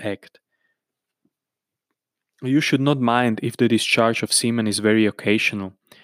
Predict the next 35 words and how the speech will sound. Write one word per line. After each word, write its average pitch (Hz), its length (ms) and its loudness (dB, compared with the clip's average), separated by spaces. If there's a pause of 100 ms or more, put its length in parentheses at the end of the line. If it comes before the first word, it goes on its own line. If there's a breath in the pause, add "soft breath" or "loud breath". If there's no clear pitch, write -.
(360 soft breath)
You 127 160 0
need 143 180 0
not 127 180 0
worry 110 320 2
about 98 340 -2
it. 95 180 -12 (360)
This 139 220 -4
is 131 140 -2
also 117 460 -2
a 113 60 -2
slight 107 400 0
flushing 110 520 -4
of 113 140 -8
the 113 100 -2
apparatus 110 880 -2 (580 soft breath)
or 110 160 4
a 107 60 4
periodical 110 840 2
cleansing 110 600 -4
through 110 420 0
a 101 240 -2 (120)
slight 120 440 -2
overflow 113 640 0
from 107 340 -2
the 104 180 -2 (380 soft breath)
reservoir 113 760 2
in 110 200 -4
which 113 200 -2
the - 80 -8
semen 120 380 0
is 107 140 -2
stored 98 340 0
up. - 260 -6 (1080)
This 120 200 2
act - 300 -2